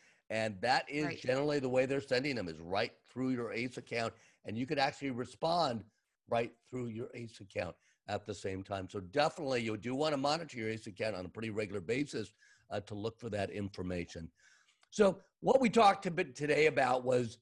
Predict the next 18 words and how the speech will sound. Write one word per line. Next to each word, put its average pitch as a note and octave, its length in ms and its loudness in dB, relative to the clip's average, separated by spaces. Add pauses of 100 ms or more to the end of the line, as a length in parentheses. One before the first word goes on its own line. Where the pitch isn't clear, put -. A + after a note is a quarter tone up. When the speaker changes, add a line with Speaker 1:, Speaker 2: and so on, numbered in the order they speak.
(100)
Speaker 1:
your D#3 120 0
ace C#3+ 260 4
account, G#2 340 -4
the G#2+ 80 -2
importance F3+ 720 0 (260)
certainly E3 440 4
of D3 180 4
the D3+ 120 8
ace D3+ 220 6
account C3+ 400 2 (280)
and A#2+ 120 0
the A#2 80 2
top C#3+ 540 0
five C3+ 340 6
ways A#2+ 340 4
to A#2+ 140 -6
use A2 260 -2
it. F#2 180 -4